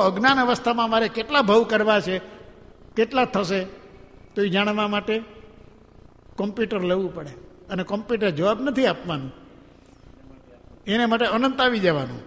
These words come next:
પણ જો સંકિત થાય, આત્મજ્ઞાન થાય, તો મારે કેટલા ભવ કરવા પડે?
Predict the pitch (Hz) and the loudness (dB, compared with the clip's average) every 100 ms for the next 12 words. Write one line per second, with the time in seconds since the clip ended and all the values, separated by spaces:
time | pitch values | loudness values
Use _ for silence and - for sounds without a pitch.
0 | - - - - - - - _ - - | -20 -20 -20 -20 -20 -20 -20 _ -20 -6
1 | - 226 160 254 285 226 226 220 277 - | 0 2 4 4 4 2 0 -2 -4 -4
2 | - 240 214 139 - - - - - 185 | -2 0 -2 -8 -18 -20 -20 -20 -6 -4
3 | 170 240 240 226 226 220 190 254 143 - | -2 -4 -4 -2 -2 -2 0 0 -2 -10
4 | - - - - - - 208 208 220 - | -20 -20 -20 -20 -12 -6 -2 0 0 -2
5 | 208 277 269 196 233 208 208 202 202 196 | -2 0 4 6 4 4 0 0 0 -4